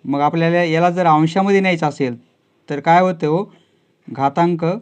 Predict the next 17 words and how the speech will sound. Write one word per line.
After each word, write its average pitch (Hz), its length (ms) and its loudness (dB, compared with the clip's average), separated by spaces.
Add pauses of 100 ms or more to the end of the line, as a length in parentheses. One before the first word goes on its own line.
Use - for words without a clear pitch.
(300)
साइन 165 240 0
चेंज 170 260 0
होते, 120 340 -4
येथे 139 160 -4
प्लस 170 400 -2
आहे 165 240 2 (160)
म्हणजे 139 140 -2
येथे 143 180 -2
काय 175 140 2
होईल? 214 180 0 (140)
मायनस 139 500 -2
टू 120 100 -6
होईल, 107 260 -12 (460)
ही 170 180 -6
व्हॅल्यू 131 320 -2
येईल 113 180 -4
आपली. 107 320 -14